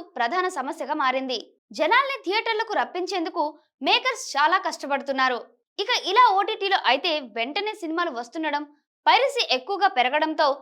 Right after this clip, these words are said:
సింగిల్ థియేటర్లకు కష్టాలు వస్తున్నాయి. మే తొమ్మిదిన శుభం థియేటర్లోకి వచ్చింది. ఇక జూన్ పదమూడున ఓటీటీలోకి రానుంది. ఈ మూవీ మొదటి వారంలోనే అంతో ఇంతో వసూళ్లను సాధించింది. రెండో వారంలో అయితే శుభం పూర్తిగా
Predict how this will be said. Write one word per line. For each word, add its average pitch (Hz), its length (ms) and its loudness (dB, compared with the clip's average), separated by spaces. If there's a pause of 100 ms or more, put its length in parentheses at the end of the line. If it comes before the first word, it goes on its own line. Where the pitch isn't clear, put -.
(260)
సింగిల్ 480 360 0
థియేటర్లకు 392 440 -2
కష్టాలు 339 440 0
వస్తున్నాయి. 359 460 -4 (280)
మే 294 160 0 (140)
తొమ్మిదిన 480 340 -2 (120)
శుభం 370 260 0
థియేటర్లోకి 370 560 -2
వచ్చింది. 330 420 -4 (320)
ఇక 381 200 2
జూన్ 415 300 -4
పదమూడున 381 560 2
ఓటీటీలోకి 285 540 0
రానుంది. 302 560 0 (120)
ఈ 320 80 2
మూవీ 453 280 0
మొదటి 415 360 0
వారంలోనే 403 580 2 (260)
అంతో 349 280 0
ఇంతో 440 280 0
వసూళ్లను 311 500 -2
సాధించింది. 311 640 0 (380)
రెండో 403 240 4
వారంలో 453 480 4
అయితే 349 280 2
శుభం 359 420 2
పూర్తిగా 349 360 6